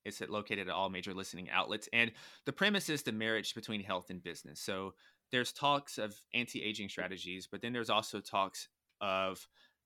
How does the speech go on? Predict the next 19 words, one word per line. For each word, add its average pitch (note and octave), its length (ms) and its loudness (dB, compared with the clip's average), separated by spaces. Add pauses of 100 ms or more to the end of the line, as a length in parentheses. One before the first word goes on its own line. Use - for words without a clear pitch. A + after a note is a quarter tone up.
how B2+ 220 6
do C#3+ 80 6
we C#3 120 0
put - 180 -4
all G#2 160 6
this F#2 140 -8
together? D2+ 520 -8
So G2+ 400 0 (300)
as B2+ 160 4
you C#3+ 80 -2
can B2 120 -8
tell, A#2+ 200 4
I'm, G#2 220 2 (360)
I'm A#2+ 120 -2
very D3 320 4
into B2 400 0
systems G#2+ 720 -2
and - 100 -12
integration F#2+ 640 -2